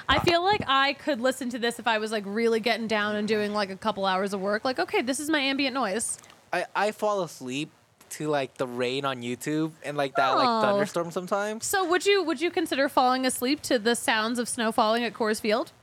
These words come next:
Speaker 2: I actually kinda would. I actually would
Speaker 1: <laughs>
Speaker 2: consider it 'cause it's a nice ambient <laughs> noise. You know what I mean?
Speaker 1: Yeah.
Speaker 2: It's relaxing. It's about the relaxation, and it's a place that I'm comfortable in.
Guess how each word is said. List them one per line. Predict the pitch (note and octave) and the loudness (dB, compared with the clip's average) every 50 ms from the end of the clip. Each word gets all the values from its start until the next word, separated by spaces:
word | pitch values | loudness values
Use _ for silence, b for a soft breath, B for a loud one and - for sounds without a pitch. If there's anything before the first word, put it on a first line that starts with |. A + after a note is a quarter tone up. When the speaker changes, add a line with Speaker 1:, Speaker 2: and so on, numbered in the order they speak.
| - - - | -10 -6 -2
Speaker 2:
I | D#3 E3+ | 0 0
actually | F#3 F#3+ F#3 - - G3 F#3+ | 0 -2 -2 -4 -6 -6 -6
kinda | F3 - G3 F#3 E3+ C#3+ | -4 -4 -4 -4 -4 -4
would. | A#2 A#2 B2+ B2 A2 G2+ - - _ _ _ | -2 -2 -2 -2 -2 -4 -8 -16 _ _ _
I | - C#3+ D3 | -2 0 0
actually | D3+ D3 D#3 D#3 - - F3+ A3 | 0 0 -2 -4 -4 -2 -2 -2
would | F#3 D#3 G3+ G3+ E3 | 0 2 0 0 2
Speaker 1:
<laughs> | G#3 F#3+ | 0 -2
Speaker 2:
consider | F#3 F#3+ - D3+ C#3+ B2 A#2 | -2 -2 -2 -4 -4 -4 -4
it | A2+ G#2 G#2 G#2+ - | -6 -6 -6 -6 -4
'cause | - B2+ B2 | -4 -4 -4
it's | C3+ - - - - | -4 -8 -8 -8 -4
a | D3 | -4
nice | C#3+ C#3 B2+ B2 C3+ D3+ - - | -4 -2 -2 -2 -2 -2 -2 -2
ambient | C#3+ D3+ D#3 D3+ C#3+ C3+ D3 F3+ E3+ - - | -2 -2 -2 -2 -4 -4 -4 -4 -6 -6 -12
<laughs> | C3+ | -10
noise. | B2+ C3 C3 E3 D#3 B2+ A#2+ - - | -8 -4 -4 -2 -2 -4 -6 -8 -8
You | A2+ | -6
know | B2 C3+ | -4 -2
what | C#3+ D3 D3 | -2 -2 -2
I | D3 | -4
mean? | D3 D3+ D#3+ F3+ E3+ - B B B | -4 -2 -4 -4 -4 -6 B B B
Speaker 1:
Yeah. | A3 A#3+ F4 D4 | 0 2 4 4
Speaker 2:
It's | C4+ A#3 F#3 F3+ | 4 2 2 2
relaxing. | F#3 F3+ D#3 C#3+ C#3 F3 A#3 E4 - - - C#3 B2+ B2+ | 0 0 0 0 0 0 -2 -4 -6 -8 -10 -10 -8 -6
It's | F#2 C3+ F#3 - | -6 -4 -4 -4
about | D#4+ C4+ - D4+ C#4+ B3 - - | -4 -2 -2 -2 -2 -2 -2 -4
the | G#3+ | -2
relaxation, | G3+ G3 F3 E3+ D#3+ C#3 - - B2 A#2+ A#2+ - A#2+ A#2+ B2+ | -2 0 0 0 -2 -2 -4 -4 -6 -4 -4 -4 -6 -4 -2
and | C3 | -2
it's | C#3+ D3+ - | -4 -2 -4
a | E3+ | -4
place | - - D#3+ D#3 | -2 -2 -2 0
that | - D#3+ C#3 | 0 -2 -2
I'm | C3 B2 | -2 -4
comfortable | - C3+ C3 C3+ - D#3 D#3 E3+ E3+ F3+ | -2 -4 -4 -4 -4 -4 -2 -2 0 0
in. | F#3+ F#3+ G3 | -2 -2 -4